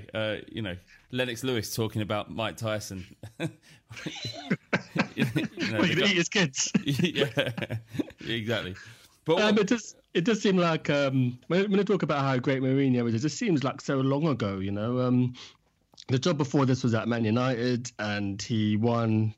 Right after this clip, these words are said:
Speaker 2: two trophies in the season, I think, Europa League and the League Cup.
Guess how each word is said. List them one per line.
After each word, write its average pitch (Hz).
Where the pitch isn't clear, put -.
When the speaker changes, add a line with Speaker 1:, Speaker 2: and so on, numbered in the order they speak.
Speaker 2:
two 190
trophies 131
in 123
the 113
season, 123
I 117
think, 127
Europa 139
League 135
and 123
the 117
League 123
Cup. -